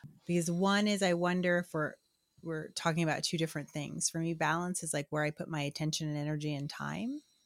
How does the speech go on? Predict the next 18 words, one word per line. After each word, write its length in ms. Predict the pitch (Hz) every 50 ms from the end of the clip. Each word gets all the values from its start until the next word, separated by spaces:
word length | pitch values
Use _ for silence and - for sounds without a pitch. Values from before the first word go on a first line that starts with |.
| _ _ _ - - - - - - _ _ _ _ _ _ _ -
Uh, 220 | 165 156 143 139 - -
it's 160 | 165 151 -
not 300 | 175 170 170 170 - -
that 180 | 151 143 -
place 240 | - - 165 165 -
of 80 | 156 147
stillness 520 | - - - 170 160 156 156 147 147 - -
where 80 | 147
I 80 | 143 143
think 400 | - - 147 147 139 - - - _ _ _
it's 160 | - 156 - 147
okay. 540 | 143 139 131 - - 127 110 - - - _ _ _ _ _ _ _ _ _ _
Those 140 | - 165 143
actually 340 | 170 160 156 - - 165 147
are 60 | 143
two 260 | 147 - - 170 160 147
very 300 | 147 151 143 143 147 143
distinct 560 | 143 147 - - - 147 139 143 - - -